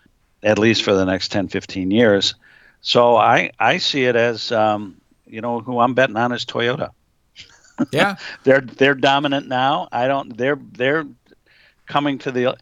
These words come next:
Speaker 1: you know, and I think that that's the thing is you can be late to the electric game. If you have the infrastructure to be able to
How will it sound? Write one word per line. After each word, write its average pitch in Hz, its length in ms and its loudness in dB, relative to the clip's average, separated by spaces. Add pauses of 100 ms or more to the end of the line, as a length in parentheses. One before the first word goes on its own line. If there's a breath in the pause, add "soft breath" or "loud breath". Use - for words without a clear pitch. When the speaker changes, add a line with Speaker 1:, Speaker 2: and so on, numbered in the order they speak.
(260 loud breath)
Speaker 1:
you 143 100 0
know, 147 180 2
and 127 120 -2
I 139 120 2
think 196 180 -6
that 185 220 -2
that's 165 300 -4
the 151 120 -4
thing 165 300 -6
is 110 220 -8
you 175 120 -4
can 247 160 -6
be 185 140 0
late 151 320 2
to 127 100 -6
the 107 120 -6
electric 104 480 -6
game. 110 440 -8
If 101 180 -8
you 165 140 2
have 196 220 0
the 139 100 0
infrastructure 135 640 0
to 101 80 -6
be 107 180 0
able 98 240 -4
to 80 60 -12